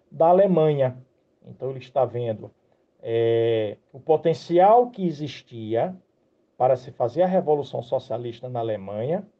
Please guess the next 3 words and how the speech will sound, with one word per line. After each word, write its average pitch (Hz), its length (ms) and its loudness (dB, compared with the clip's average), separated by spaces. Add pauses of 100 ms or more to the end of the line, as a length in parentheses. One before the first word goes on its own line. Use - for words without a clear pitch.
(260)
né? 127 280 -12 (440)
Os 143 180 -12
compromissos 175 1200 0